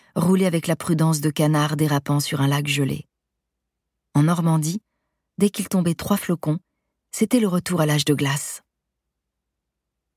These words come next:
Mahé resserra l'écharpe autour de son cou et essaya autant qu'elle le pouvait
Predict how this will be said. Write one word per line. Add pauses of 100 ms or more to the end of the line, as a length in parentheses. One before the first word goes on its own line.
(320)
Mahé
resserra
l'écharpe
autour
de
son
cou (460)
et
essaya
autant
qu'elle
le
pouvait